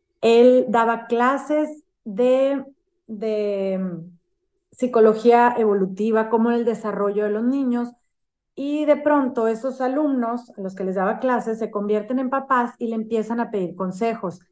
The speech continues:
Él decide poner toda su información en cursos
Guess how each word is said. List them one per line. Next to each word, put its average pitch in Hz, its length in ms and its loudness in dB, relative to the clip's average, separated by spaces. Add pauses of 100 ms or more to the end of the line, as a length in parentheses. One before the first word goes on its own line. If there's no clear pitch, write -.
(160)
Él 220 180 4
decide 247 680 2 (520)
poner 196 420 -2
toda 269 300 6
su 285 120 -4
información 226 640 -4
en 208 140 -6
cursos 240 560 -4